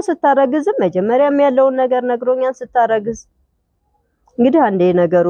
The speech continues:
ሆኗል» አለኝ። <laughs> ይኸው ልጁ ማለት ነው። «ናቅ አርገሽ ተይ በቃ ተ-፣ እንግዲህ አሁንም ተረግዟል፣ ነገሩን ናቅ አርገሽ ተይ በቃ»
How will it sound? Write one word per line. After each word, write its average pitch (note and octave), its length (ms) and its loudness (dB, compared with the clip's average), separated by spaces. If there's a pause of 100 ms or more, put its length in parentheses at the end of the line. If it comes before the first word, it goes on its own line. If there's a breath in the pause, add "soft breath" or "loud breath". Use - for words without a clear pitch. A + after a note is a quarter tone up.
ሆኗል» F3 420 -2
አለኝ። D#3 260 -2 (100)
<laughs> C4 300 -4 (160)
ይኸው G#3+ 220 0
ልጁ F#3 300 0
ማለት E3+ 360 -2
ነው። F3+ 120 -6 (340 soft breath)
«ናቅ A3+ 220 0
አርገሽ F#3 340 0
ተይ F3+ 220 0
በቃ F3+ 240 0 (300)
ተ-፣ G3+ 180 -2
እንግዲህ G#3+ 280 0
አሁንም A3+ 320 2
ተረግዟል፣ F#3+ 560 0
ነገሩን E3+ 460 -2
ናቅ E3 220 -6
አርገሽ E3 320 -6
ተይ D3+ 260 -8
በቃ» E3 180 -12